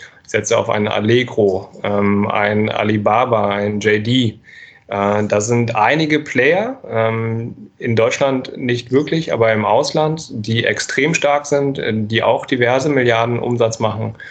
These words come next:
und, äh, die, äh, hoffentlich, ähm, in dem deutschen Markt sich ihren Kuchen abholen. Äh, weil ich es immer für ungesund halte, wenn, ähm, einzelne Player ein Monopol bilden oder ein Quasi-Monopol bilden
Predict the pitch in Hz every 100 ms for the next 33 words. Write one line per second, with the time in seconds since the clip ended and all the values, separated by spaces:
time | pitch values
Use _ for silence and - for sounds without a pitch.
0 | - _ - 107 104 107 104 - 107 104
1 | 104 101 104 107 110 - - - _ _
2 | - 127 110 107 104 107 - 123 120 127
3 | 151 123 123 120 120 - 110 107 107 -
4 | 113 113 110 107 104 107 - 113 101 101
5 | 110 - - 110 113 104 101 - 123 123
6 | 110 107 113 107 107 - 98 92 - -
7 | - - - _ 98 98 101 - - -
8 | 135 143 139 135 139 143 143 127 123 113
9 | 113 117 113 117 107 107 104 107 107 110
10 | 104 104 101 104 110 117 - 113 110 107
11 | 107 107 104 - 113 - 117 117 113 113
12 | 117 110 - 135 139 113 117 120 98 101
13 | - 107 120 113 113 110 110 117 113 110
14 | 113 117 147 160